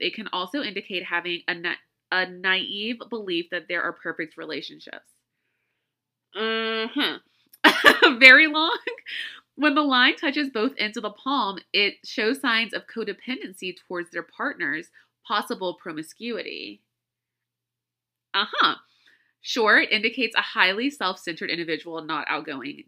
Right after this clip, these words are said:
Deep indicates a stressful life. Deep and straight line indicates someone with feelings of jealousy or having a tendency to dis-,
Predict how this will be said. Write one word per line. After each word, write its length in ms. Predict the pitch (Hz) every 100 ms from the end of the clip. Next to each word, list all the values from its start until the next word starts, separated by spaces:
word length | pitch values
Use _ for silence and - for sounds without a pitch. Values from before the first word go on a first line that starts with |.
| -
Deep 320 | 185 262 - -
indicates 440 | 175 180 175 160
a 60 | 165
stressful 400 | 151 - - 143
life. 240 | 127 - _ _
Deep 220 | 220 240 233
and 100 | 196
straight 320 | - 220 277
line 340 | 156 98 143 _ _ _ -
indicates 560 | 233 320 330 294 247
someone 400 | 214 202 208 202 -
with 140 | 190
feelings 400 | - 190 214 214
of 120 | 180
jealousy 500 | 175 170 185 - 254
or 100 | 202
having 320 | 185 170 175
a 60 | 170
tendency 500 | - 180 196 180 202
to 120 | -
dis-, 340 | 170 160 175